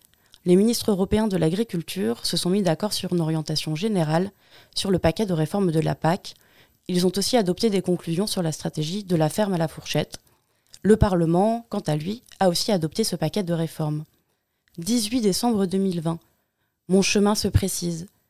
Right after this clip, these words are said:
La Commission a remis à chaque État membre des recommandations pour l'élaboration de son plan stratégique national. Sept janvier deux mille vingt et un. Ce début d'année n'est pas trépidant. En France,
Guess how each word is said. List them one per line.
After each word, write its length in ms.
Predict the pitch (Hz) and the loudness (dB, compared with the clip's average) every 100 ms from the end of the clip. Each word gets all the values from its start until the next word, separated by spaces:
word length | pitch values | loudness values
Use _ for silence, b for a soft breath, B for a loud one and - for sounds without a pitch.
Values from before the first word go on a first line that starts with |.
| _ _ - | _ _ 2
La 140 | 190 | 2
Commission 440 | 226 220 214 - 269 | 4 2 2 2 2
a 80 | |
remis 280 | 202 220 233 | 4 2 2
à 80 | 165 | 2
chaque 260 | - 285 247 | 2 0 -2
État 240 | - 185 | 0 2
membre 400 | 180 226 285 247 185 | 4 2 0 -2 -2
des 120 | 185 | 0
recommandations 720 | 202 208 202 185 165 - 262 | 0 0 0 0 0 -2 -4
pour 200 | - 185 | -2 -2
l'élaboration 640 | 185 190 180 170 156 226 | 0 2 2 2 0 0
de 100 | 240 | -2
son 180 | 175 165 | -2 -4
plan 220 | 147 220 | -4 -4
stratégique 520 | 233 - 165 165 220 190 | -4 -4 -4 -6 -6 -8
national. 500 | 170 175 156 143 156 _ _ _ _ _ _ _ _ _ _ _ | -6 -4 -4 -6 -10 _ _ _ _ _ _ _ _ _ _ _
Sept 300 | - - 233 | -2 2 4
janvier 300 | 208 190 262 | 2 2 2
deux 100 | 196 | 2
mille 180 | 190 196 | 0 0
vingt 240 | 208 185 | -2 -2
et 60 | 175 | -4
un. 140 | 160 - _ _ _ _ _ | -4 -10 _ _ _ _ _
Ce 160 | - 214 | -2 0
début 260 | 196 190 185 | 0 0 2
d'année 340 | 190 220 262 | 2 4 4
n'est 140 | 226 | 2
pas 280 | 202 220 226 | 4 4 4
trépidant. 540 | 220 - 202 190 160 - _ _ _ _ | 2 -4 -2 0 -2 -4 _ _ _ _
En 120 | 165 | -2
France, 540 | 156 - 240 269 - | 0 2 2 2 0